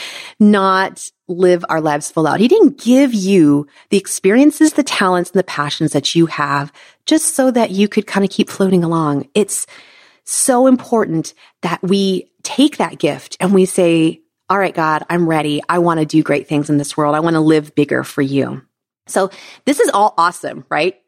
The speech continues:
Great truths to remember, but really, what does that look like? I know that's what you're saying. I mean, that's kind of what I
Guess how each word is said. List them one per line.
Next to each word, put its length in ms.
Great 320
truths 420
to 80
remember, 420
but 280
really, 460
what 240
does 120
that 200
look 180
like? 220
I 80
know 160
that's 180
what 120
you're 100
saying. 220
I 20
mean, 140
that's 180
kind 200
of 60
what 120
I 280